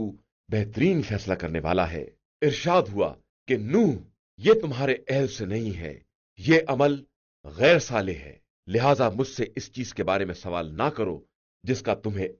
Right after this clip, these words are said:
علم نہیں ہے۔ میں تمہیں نصیحت کرتا ہوں کہ تمہارا شمار جاہلوں میں نہ ہو جائے۔ نوح نے کہا کہ خدایا، میں اس بات سے پناہ مانگتا ہوں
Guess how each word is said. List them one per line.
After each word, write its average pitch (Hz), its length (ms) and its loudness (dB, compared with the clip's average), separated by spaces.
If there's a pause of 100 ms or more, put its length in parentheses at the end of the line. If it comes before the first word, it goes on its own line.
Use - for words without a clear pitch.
(180)
علم 180 260 2
نہیں 90 300 -10
ہے۔ 71 240 -16 (360)
میں 135 160 2
تمہیں 143 280 -2
نصیحت 120 460 -4
کرتا 107 260 -6
ہوں 87 220 -10 (300)
کہ - 80 -6 (100)
تمہارا 87 380 -4
شمار 104 500 -2 (540)
جاہلوں 190 360 4
میں 135 120 -2
نہ 92 120 -4
ہو 107 220 -4
جائے۔ 73 260 -8 (240)
نوح 156 300 4
نے 131 120 0
کہا 104 340 -4 (340)
کہ 110 80 -4
خدایا، 110 580 0 (400)
میں 127 260 2
اس 101 140 -4
بات 107 240 2
سے - 180 -12
پناہ 120 320 -8
مانگتا 90 340 -8
ہوں 85 220 -14